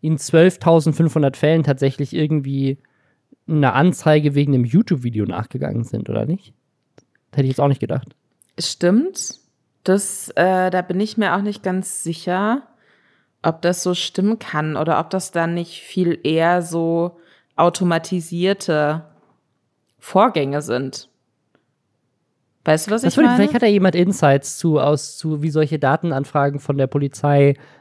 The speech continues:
Speaker 1: bei Plattformen funktionieren und warum die getätigt werden. Also, äh, vielleicht hat da ja jemand Infos zu.
Speaker 2: Das war auch ein Punkt, als, ähm, als das Netz D G irgendwie im Bundestag diskutiert wurde, dass halt Leute meinten, „Ja, natürlich sind wir alle gegen Hate Speech, natürlich ist es scheiße,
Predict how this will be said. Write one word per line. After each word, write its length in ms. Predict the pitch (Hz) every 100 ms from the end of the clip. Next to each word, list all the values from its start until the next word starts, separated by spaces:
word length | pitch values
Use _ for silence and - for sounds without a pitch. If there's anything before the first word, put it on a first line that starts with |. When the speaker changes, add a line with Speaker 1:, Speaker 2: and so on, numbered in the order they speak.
| -
Speaker 1:
bei 100 | 143
Plattformen 440 | 156 156 - 143
funktionieren 440 | 147 147 151 147 151
und 140 | 139
warum 260 | 139 131 160
die 100 | 156
getätigt 440 | 143 156 151 131
werden. 240 | 120 117 120
Also, 280 | 120 123 127 - - - _ _
äh, 180 | - 139 131
vielleicht 260 | 143 143
hat 100 | 170
da 40 | 151
ja 140 | 139
jemand 220 | 139 139
Infos 440 | 139 143 147 135 -
zu. 300 | 147 135 131 _ _ _ _ -
Speaker 2:
Das 180 | 175 185
war 160 | 180
auch 60 | 180
ein 100 | 180
Punkt, 400 | - 190 196 -
als, 420 | 160 165 165 -
ähm, 480 | 160 160 160 160 170 _ _ _ - -
als 180 | 175
das 80 | -
Netz 260 | 185 175 -
D 140 | 180
G 240 | 165 170 170
irgendwie 540 | 131 165 160 165 160
im 120 | 151
Bundestag 500 | 160 220 262 226 151
diskutiert 540 | 147 - 147 - 147 139
wurde, 280 | 143 143
dass 160 | 147 143
halt 140 | 147
Leute 140 | 156 156
meinten, 180 | 160 160
„Ja, 100 | 170
natürlich 440 | 160 190 202 220
sind 160 | 175 165
wir 100 | 139
alle 160 | 160
gegen 260 | 151 147 156
Hate 220 | 160 190
Speech, 300 | - 160 -
natürlich 280 | 160 190 196
ist 120 | 156
es 80 | 147
scheiße, 640 | - 151 190 - 147 190